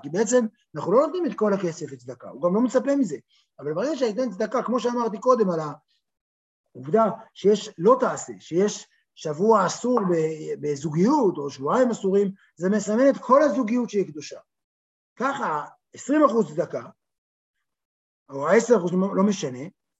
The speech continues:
הוא בעצם מסמן את כל העבודה שלו, כל העבודה שלו כולה,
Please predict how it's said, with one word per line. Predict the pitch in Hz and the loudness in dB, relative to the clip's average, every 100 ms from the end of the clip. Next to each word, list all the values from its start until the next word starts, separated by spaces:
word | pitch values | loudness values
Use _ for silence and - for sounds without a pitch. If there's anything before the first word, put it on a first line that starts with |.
| - | -12
הוא | 165 | -4
בעצם | 240 277 277 | -2 2 0
מסמן | 226 233 220 294 | 0 0 2 2
את | 254 | 0
כל | - - 320 339 | -2 2 2 4
העבודה | 294 240 254 226 | 2 0 -2 -4
שלו, | - 131 _ _ _ - | -8 -14 _ _ _ -2
כל | 240 320 | 2 2
העבודה | 311 247 190 196 233 | 2 0 0 -2 -2
שלו | 220 190 - | -2 -4 -6
כולה, | 160 185 | -4 -4